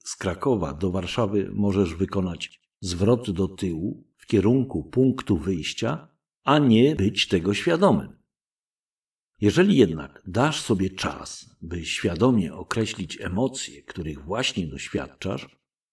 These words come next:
to doświadczanie bardziej pozytywnych uczuć oznacza, że posuwasz się w kierunku swego celu. Jeżeli natomiast intensyfikują się emocje negatywne,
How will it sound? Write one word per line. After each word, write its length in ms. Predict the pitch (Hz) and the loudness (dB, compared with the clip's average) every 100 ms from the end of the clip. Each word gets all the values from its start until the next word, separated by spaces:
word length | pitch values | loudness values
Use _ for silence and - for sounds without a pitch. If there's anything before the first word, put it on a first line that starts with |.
| _ _ _ | _ _ _
to 300 | 117 110 107 | 4 4 2
doświadczanie 1200 | 104 92 - 110 90 90 _ - 170 143 90 80 | -2 -2 -2 -2 -4 -6 _ 2 4 4 2 0
bardziej 600 | 73 92 131 139 101 80 | -6 -2 0 0 -4 -4
pozytywnych 640 | - 85 90 135 104 98 - | -4 -2 0 0 0 0 2
uczuć 440 | 131 127 127 - - _ _ _ | 0 0 -4 -4 -16 _ _ _
oznacza, 760 | 107 98 127 123 123 120 117 _ _ _ | -2 0 0 0 0 -2 -4 _ _ _
że 320 | 90 101 107 | -2 2 2
posuwasz 680 | - - 92 - 165 135 120 | 0 -4 -4 0 0 0 0
się 280 | - 113 98 | 0 0 0
w 100 | - | -2
kierunku 440 | - 90 92 - | -2 0 -2 -4
swego 340 | 95 - 73 73 | -8 -8 -8 -8
celu. 380 | - 57 - - _ _ _ _ _ _ _ _ _ _ _ - | -10 -12 -14 -20 _ _ _ _ _ _ _ _ _ _ _ -2
Jeżeli 480 | 98 90 131 139 95 | 2 4 4 4 0
natomiast 880 | 90 - 113 87 71 - - - - | -2 2 4 2 -2 -12 -16 -20 -10
intensyfikują 1200 | 104 101 98 95 95 98 - 98 - 85 85 80 | -4 -2 -2 -2 -2 -6 -8 -8 -4 -2 -2 -2
się 280 | - 98 82 | -4 -4 -4
emocje 540 | 82 90 131 - 90 | -4 -4 -4 -4 -6
negatywne, 800 | 82 78 76 131 95 82 127 139 | -4 -8 -2 -2 -2 -2 -4 -8